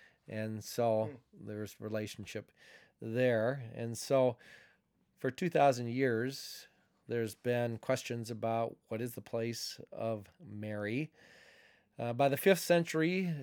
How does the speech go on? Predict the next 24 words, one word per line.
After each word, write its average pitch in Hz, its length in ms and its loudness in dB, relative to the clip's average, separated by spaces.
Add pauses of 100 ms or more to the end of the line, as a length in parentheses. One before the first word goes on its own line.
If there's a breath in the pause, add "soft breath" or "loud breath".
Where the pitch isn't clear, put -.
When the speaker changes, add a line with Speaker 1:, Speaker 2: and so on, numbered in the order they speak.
Speaker 1:
she 131 300 -2
was 123 500 2
hailed 131 320 2
as 110 140 -2
the 110 120 -6
Mother 113 360 -2
of 107 220 -10
God. 131 580 2 (720 soft breath)
By 131 320 6
the 123 120 2
Middle 147 260 6
Ages, 135 460 2
she - 200 -6
was 120 240 -2
called 123 460 0
a 113 200 2 (160)
perpetual 113 760 -4
virgin 156 680 -2 (180)
Speaker 2:
Mm-hmm. 110 580 -12
Speaker 1:
and 120 760 0 (360 soft breath)
a - 100 -6 (160)
co-redeemer 135 1200 2
alongside 123 680 0
Jesus. 127 580 -8